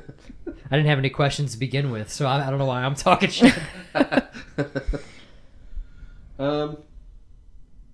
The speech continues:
Speaker 2: where to go from here? Uh,
Speaker 1: Well, how do you, um, how do
Speaker 2: Yeah.
Speaker 1: you feel about our comedy? This is a loaded fucking question. How do you, <laughs> stupid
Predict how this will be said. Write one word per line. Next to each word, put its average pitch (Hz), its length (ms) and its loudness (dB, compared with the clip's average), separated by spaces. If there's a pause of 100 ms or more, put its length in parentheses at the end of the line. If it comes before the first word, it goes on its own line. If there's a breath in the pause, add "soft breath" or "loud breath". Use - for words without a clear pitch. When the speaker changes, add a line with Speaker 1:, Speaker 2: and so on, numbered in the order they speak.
(880)
Speaker 2:
where 113 160 -8
to 113 120 -14
go 82 180 -10
from - 200 -10
here? - 220 -20 (140)
Uh, 123 480 -2
Speaker 1:
Well, 151 100 4
how 185 120 8
do 220 80 6
you, 208 240 6
um, 147 440 6 (100)
how 160 160 4
do 180 60 4
Speaker 2:
Yeah. 185 80 4
Speaker 1:
you 175 580 4 (680)
feel 151 600 2
about 131 440 2 (100)
our 143 320 4
comedy? 120 640 -2
This 127 100 -6
is 113 60 -10
a 101 180 -8
loaded 101 400 -6
fucking 110 260 -10
question. 110 400 -10
How 175 420 6
do 185 140 8
you, 165 120 4
<laughs> - 0 -
stupid 139 1080 -2